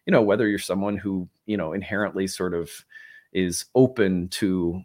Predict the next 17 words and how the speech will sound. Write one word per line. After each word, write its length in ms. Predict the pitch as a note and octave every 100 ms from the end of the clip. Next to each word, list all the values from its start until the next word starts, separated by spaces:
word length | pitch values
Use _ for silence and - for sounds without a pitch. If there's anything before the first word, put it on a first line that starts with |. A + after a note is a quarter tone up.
| -
<laughs> 120 | -
Venus, 720 | C3 C#3+ C3+ B2 C#3+ A#2+ -
Neptune 460 | C3 C3 - A2+ F#2+
kinds 300 | F#2+ E2+ E2+
of 100 | D#2+
things, 420 | E2+ C#2+ E2 - -
uh, 280 | F2+ E2 D2 -
y-, 140 | G2 -
you 100 | G#2
know, 180 | E2+ F#2
or, 360 | G2 F#2 F2+ - - -
or, 420 | A#2 G#2 F#2+ F2 -
uh, 280 | F#2+ E2+ D#2 - _ _ - - _ _ _
you 100 | G#2+
know, 300 | F2+ D#2+ D#2 _
i-, 60 | F#2+ - _ _ _
i-, 80 | -